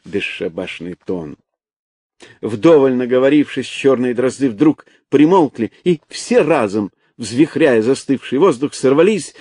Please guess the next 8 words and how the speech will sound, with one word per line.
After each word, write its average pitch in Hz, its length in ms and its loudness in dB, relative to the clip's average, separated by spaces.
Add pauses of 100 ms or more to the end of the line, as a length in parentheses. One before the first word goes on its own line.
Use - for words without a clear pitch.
сделали 139 500 2
круг - 460 0 (100)
над 160 240 0
деревом, 156 480 2
взмыли 143 460 2
косо 131 400 0
вверх 143 340 -2
и 196 160 -8